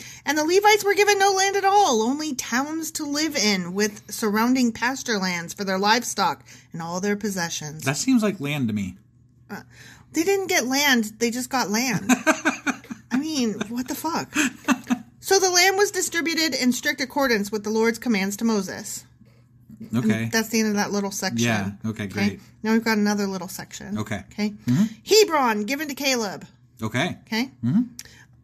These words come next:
Speaker 1: A delegation from the tribe of Judah, led by Caleb, son of Jephunneh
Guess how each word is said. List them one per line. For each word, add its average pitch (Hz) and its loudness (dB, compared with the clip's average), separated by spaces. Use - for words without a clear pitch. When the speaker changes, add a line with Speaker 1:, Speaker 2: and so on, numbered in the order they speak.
Speaker 1:
A 269 4
delegation 254 2
from 240 -2
the 247 2
tribe 285 0
of 233 0
Judah, 202 0
led 226 -2
by 269 0
Caleb, 302 -2
son 302 0
of 254 2
Jephunneh 269 0